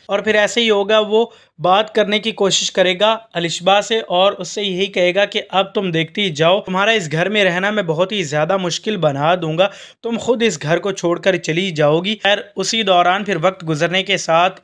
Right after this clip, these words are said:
आखिरकार सादान को शक होने लग जाता है और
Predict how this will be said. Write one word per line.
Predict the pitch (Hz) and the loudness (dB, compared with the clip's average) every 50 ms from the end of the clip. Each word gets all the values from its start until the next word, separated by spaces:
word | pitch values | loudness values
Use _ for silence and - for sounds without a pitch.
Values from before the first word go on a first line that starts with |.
| _ _ _ _ _ | _ _ _ _ _
आखिरकार | 170 170 165 - 208 196 180 160 - 180 175 185 190 | -2 -2 -2 -2 -4 -6 -6 -4 0 2 2 2 0
सादान | 190 - 175 165 156 156 160 175 190 | 0 -2 -2 0 2 2 0 0 -2
को | 185 - 185 | -4 -6 -6
शक | - - - 185 180 180 - | -6 -2 -2 -2 -2 -2 -2
होने | 185 175 147 175 | -4 -2 0 0
लग | 175 170 160 143 | 0 0 -2 -2
जाता | 123 143 139 139 - 185 185 | -4 -4 -4 -2 0 0 0
है | 190 208 214 - - - - - - - - | 0 0 -2 -6 -14 -20 -20 -20 -16 -2 2
और | 196 196 202 190 | 4 4 4 4